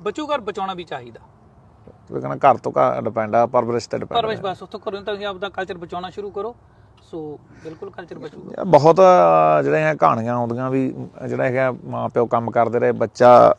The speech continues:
Speaker 2: ਘਰੇ ਇਕੱਲਾ ਸੀਗਾ, ਹੈ ਨਾ,
Speaker 1: ਹੂੰ, ਹੂੰ, ਹੂੰ।
Speaker 2: ਤਾਂ ਉਹ ਮਤਲਬ ਉਹਨਾਂ ਮਾਨਸਿਕ ਤੌਰ 'ਤੇ ਵਿਕਾਸ ਨਹੀਂ ਕਰ ਸਕਿਆ। ਇਹ ਹੁੰਦਾ ਤੇ ਨਹੀਂ ਹੁੰਦਾ ਇਹ?
Speaker 1: ਇਹ ਹੁੰਦਾ ਜੀ, ਇਹ ਗੱਲ, ਗੱਲ ਹੈਗੀ ਆ, ਇਹ ਫੀ-, ਫੀਲ ਹੁੰਦਾ ਬੱਚਿਆਂ ਨੂੰ ਵੀ ਹਾਂ ਮੈਂ ਇਕੱਲਾਪਣ ਹੈ ਤੇ, ਤੇ ਉਹ ਪੇਰੈਂਟਸ ਦੀਆਂ ਹੁੰਦੀਆਂ ਕੁਛ ਮਜਬੂਰੀਆਂ ਹੁੰਦੀਆਂ, ਜਿਵੇਂ ਮਰਜ਼ੀ ਕਹਿ ਲਓ ਤੁਸੀਂ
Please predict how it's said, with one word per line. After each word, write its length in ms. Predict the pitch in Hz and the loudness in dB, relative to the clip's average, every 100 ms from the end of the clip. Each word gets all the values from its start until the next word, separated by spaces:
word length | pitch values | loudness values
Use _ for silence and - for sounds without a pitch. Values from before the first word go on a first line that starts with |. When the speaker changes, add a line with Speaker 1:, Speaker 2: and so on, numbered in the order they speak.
| - | 0
Speaker 2:
ਘਰੇ 240 | - 131 | 6 6
ਇਕੱਲਾ 360 | 110 117 117 113 | 6 4 4 4
ਸੀਗਾ, 260 | 117 123 | 2 -2
ਹੈ 100 | 120 | -4
ਨਾ, 160 | 139 156 | -6 -8
Speaker 1:
ਹੂੰ, 100 | 175 | -8
ਹੂੰ, 100 | 165 | -14
ਹੂੰ। 80 | 156 | -10
Speaker 2:
ਤਾਂ 120 | 160 | 0
ਉਹ 120 | 170 175 | 2 4
ਮਤਲਬ 220 | 175 170 | 4 4
ਉਹਨਾਂ 220 | 165 165 | 2 0
ਮਾਨਸਿਕ 380 | 151 139 127 127 | 0 -2 -2 -2
ਤੌਰ 180 | 135 127 | 0 0
'ਤੇ 120 | 131 | -2
ਵਿਕਾਸ 340 | 120 120 113 | -2 -2 -2
ਨਹੀਂ 120 | 120 | -4
ਕਰ 100 | 117 | -4
ਸਕਿਆ। 360 | 110 113 117 117 - | -4 -4 -8 -10 -4
ਇਹ 140 | 143 | -4
ਹੁੰਦਾ 300 | 113 113 139 | -2 0 0
ਤੇ 100 | 139 | 0
ਨਹੀਂ 140 | 143 131 | -8 -14
ਹੁੰਦਾ 180 | 107 | -16
ਇਹ? 640 | 120 120 _ _ _ _ - | -20 -20 _ _ _ _ -10
Speaker 1:
ਇਹ 60 | 226 | -10
ਹੁੰਦਾ 240 | 190 156 | -8 -8
ਜੀ, 80 | 113 _ _ _ _ _ _ - | -10 _ _ _ _ _ _ -10
ਇਹ 280 | 196 196 185 - - | -6 -6 -8 -14 -12
ਗੱਲ, 360 | 196 190 190 190 185 185 175 | -8 -6 -6 -6 -6 -8 -8
ਗੱਲ 160 | 180 | -10
ਹੈਗੀ 320 | 170 190 190 151 | -8 -10 -8 -10
ਆ, 80 | |
ਇਹ 100 | 127 131 - | -12 -18 -16
ਫੀ-, 120 | 156 _ | -18 _
ਫੀਲ 200 | - 196 | -8 -8
ਹੁੰਦਾ 220 | 170 165 | -8 -10
ਬੱਚਿਆਂ 320 | 151 143 160 160 | -8 -8 -10 -12
ਨੂੰ 80 | |
ਵੀ 100 | 156 | -12
ਹਾਂ 140 | 156 156 | -12 -12
ਮੈਂ 140 | 160 | -14
ਇਕੱਲਾਪਣ 500 | 147 151 143 139 143 | -12 -10 -12 -14 -18
ਹੈ 80 | 139 - | -18 -16
ਤੇ, 180 | 143 - _ _ _ _ _ - | -16 -18 _ _ _ _ _ -12
ਤੇ 240 | 180 170 - | -8 -6 -2
ਉਹ 200 | 226 202 - | -2 -4 -4
ਪੇਰੈਂਟਸ 340 | 226 262 277 285 | -2 -2 -4 -10
ਦੀਆਂ 240 | 240 240 | -8 -8
ਹੁੰਦੀਆਂ 320 | 208 208 208 | -8 -8 -10
ਕੁਛ 140 | 196 196 | -10 -12
ਮਜਬੂਰੀਆਂ 420 | 202 196 196 196 | -12 -10 -10 -10
ਹੁੰਦੀਆਂ, 200 | 185 190 | -14 -14
ਜਿਵੇਂ 160 | 185 185 | -14 -12
ਮਰਜ਼ੀ 260 | 185 170 | -12 -12
ਕਹਿ 140 | 175 175 | -10 -10
ਲਓ 100 | 180 | -10
ਤੁਸੀਂ 240 | 156 175 | -12 -18